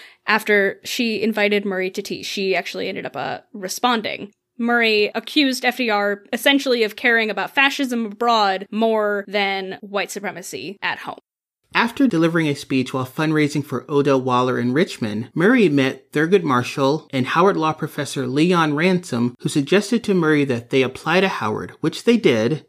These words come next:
Speaker 2: with a letter of recommendation from Marshall and a scholarship arranged by Ransom. Waller's final appeal was denied, and he was unfortunately executed. Murray enrolled in Howard Law with the single-minded intention of destroying Jim Crow.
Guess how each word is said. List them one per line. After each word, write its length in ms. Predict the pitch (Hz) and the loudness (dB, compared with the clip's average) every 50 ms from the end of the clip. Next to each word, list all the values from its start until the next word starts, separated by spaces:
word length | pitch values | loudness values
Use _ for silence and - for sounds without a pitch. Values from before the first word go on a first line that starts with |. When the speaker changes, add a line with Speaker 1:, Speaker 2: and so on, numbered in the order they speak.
| _ | _
Speaker 2:
with 140 | - 156 - | -6 2 4
a 80 | 143 139 | 6 6
letter 280 | 139 143 147 170 196 | 6 6 6 6 6
of 140 | 208 190 - | 6 6 4
recommendation 720 | 175 160 - - 175 170 170 151 143 139 135 - - 151 | 0 0 2 0 0 2 4 4 4 4 4 2 -4 -8
from 200 | 135 - 147 139 | -6 -4 0 0
Marshall 540 | 135 127 120 117 113 - - 127 120 123 123 - - - _ - | 2 2 2 0 -2 -2 -2 -2 -2 -2 -4 -10 -20 -20 _ -6
and 140 | - 120 123 | -2 0 0
a 60 | 120 | 0
scholarship 760 | 117 - - - 180 185 190 180 160 147 - - 143 - - - | -2 -4 -6 0 4 4 6 4 4 0 -2 -4 -6 -6 -6 -8
arranged 420 | 131 123 123 117 120 123 120 - | -8 -4 -2 0 0 0 -2 -2
by 100 | - 120 | -6 -6
Ransom. 600 | 117 113 110 104 101 107 - - 110 110 120 117 - _ | -4 -4 -4 -8 -8 -12 -14 -14 -14 -14 -14 -16 -16 _
Waller's 540 | - 156 156 165 196 208 214 226 208 - - | 0 4 4 6 6 6 4 2 -2 -6 -10
final 420 | - - - 175 180 202 226 233 233 | -12 -6 -2 0 4 4 6 6 6
appeal 420 | 233 233 - - - 185 170 165 | 4 2 -2 0 2 4 4 4
was 280 | 147 139 135 135 135 - | 4 4 2 2 0 0
denied, 600 | - 143 139 135 127 120 117 120 123 123 120 - - | 0 2 4 4 4 2 2 2 0 0 -2 -4 -8
and 160 | 135 131 123 | -6 -6 -4
he 140 | 110 147 147 | -4 -6 -6
was 320 | 147 - 151 160 170 175 | -2 0 0 0 0 0
unfortunately 800 | - 156 156 143 - - 151 147 147 - 160 143 127 131 135 123 | 0 -2 -4 -4 -2 -2 -2 -2 0 -2 -4 -4 -2 -2 -4 -4
executed. 680 | 123 123 - - - 123 - - 113 90 92 - - - - | -4 -8 -10 -12 -16 -14 -10 -6 -4 -4 -4 -6 -10 -12 -8
Murray 480 | 156 156 165 185 208 240 254 247 - | -4 2 4 6 6 6 4 4 2
enrolled 480 | 190 180 165 160 160 160 170 175 175 175 | 2 0 2 2 2 4 4 2 2 0
in 100 | 151 139 | -4 -6
Howard 380 | - - 160 160 175 180 165 | -4 -2 0 0 2 2 2
Law 400 | 143 127 117 110 110 113 110 - - | 2 0 0 0 -2 -4 -4 -4 -6
with 120 | 127 135 | -6 -2
the 120 | - 135 131 | -2 -2 -2
single-minded 880 | - - - - 190 214 214 240 240 220 196 175 175 180 170 160 160 | -2 -6 -2 2 2 4 6 6 4 4 4 4 2 2 2 2 0
intention 720 | - 165 147 151 - - 156 139 131 - - 123 113 - - - | -2 -6 -6 -6 -4 -2 -2 -2 -2 -2 -4 -4 -4 -4 -6 -8
of 180 | 131 123 117 | -10 -10 -8
destroying 840 | - 127 120 - - - - - - 180 185 170 147 131 123 123 120 117 | -6 -6 -6 -6 -6 -10 -10 -6 0 2 2 4 4 4 4 4 2 2
Jim 260 | - 120 113 117 117 | 0 -2 -2 -2 -2
Crow. 400 | - - 113 110 - - - | -4 -6 -8 -8 -8 -10 -16